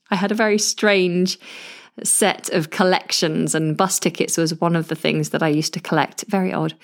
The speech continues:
Anyway, we won't, uh, we won't dwell on that particular weird fact. But yes, you would pay in cash. These days,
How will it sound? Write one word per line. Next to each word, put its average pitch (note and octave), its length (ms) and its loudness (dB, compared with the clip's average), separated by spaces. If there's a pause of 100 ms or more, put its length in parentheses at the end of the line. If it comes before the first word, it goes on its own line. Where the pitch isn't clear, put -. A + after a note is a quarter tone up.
(360)
Anyway, E3 500 2 (220)
we F3+ 180 2
won't, F3+ 400 -2
uh, D#3+ 400 2
we E3+ 120 -2
won't E3+ 240 0
dwell D#3 260 2
on D3+ 100 0
that D#3 160 0
particular D#3+ 440 -2
weird D3+ 320 0
fact. - 500 -4 (1200)
But C#4+ 240 0
yes, F3+ 300 2
you G#3 480 2
would G#3+ 240 -2
pay G#3 360 4
in G3+ 300 0
cash. E3+ 720 0
These B3+ 480 0
days, D#3+ 800 0